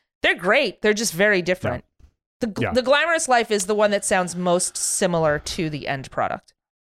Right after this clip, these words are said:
Speaker 2: I was gonna say, I mean, th-, you talking about them, like, basically starting from scratch, more or less, and, like, Banglifying it
Speaker 1: Mm-hmm.
Speaker 2: makes sense, because this sounds the least like a Prince song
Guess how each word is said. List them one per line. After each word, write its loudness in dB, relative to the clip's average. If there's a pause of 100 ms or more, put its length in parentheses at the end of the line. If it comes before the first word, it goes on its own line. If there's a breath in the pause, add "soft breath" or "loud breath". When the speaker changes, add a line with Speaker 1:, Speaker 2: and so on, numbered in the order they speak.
(140)
Speaker 2:
I 6
was 4
gonna 2
say, 0
I 0
mean, -2 (260)
th-, -12
you -6
talking 2
about 2
them, 2 (180)
like, 2 (320)
basically 0
starting -2
from -6
scratch, -2
more -2
or 0
less, -2
and, -6
like, -8 (120)
Banglifying -4
it -2
Speaker 1:
Mm-hmm. -4
Speaker 2:
makes -4
sense, -4
because -6 (260 soft breath)
this 2
sounds 2
the 2
least 0
like 0
a -6
Prince -6
song -8